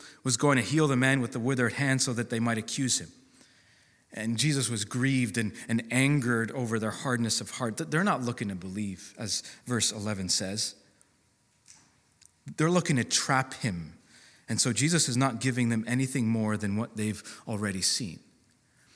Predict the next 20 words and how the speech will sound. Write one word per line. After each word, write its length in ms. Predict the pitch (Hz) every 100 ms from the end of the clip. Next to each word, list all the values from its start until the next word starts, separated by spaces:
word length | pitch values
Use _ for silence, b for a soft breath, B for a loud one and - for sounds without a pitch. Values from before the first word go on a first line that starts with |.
| b b b b b _ _ - -
And 100 | 151
I 140 | 214
think 240 | 240 240 175
the 80 |
dialogue 560 | 147 170 196 170 151 151
with 100 | 143
the 80 | 143
Pharisees 640 | - 180 208 - 139 143
is 240 | 139 123 110 B
included 680 | 147 147 - 190 208 147 127
right 300 | 135 170 254
here 540 | - - 185 147 131 - B 156
because 320 | 156 165 131
Jesus 420 | 170 240 262 -
is 140 | 175
exposing 600 | 165 - - 185 180 165
a 60 | 147
hardness 540 | - 175 185 196 170
of 120 | 151 - -
heart 420 | 196 160 117 -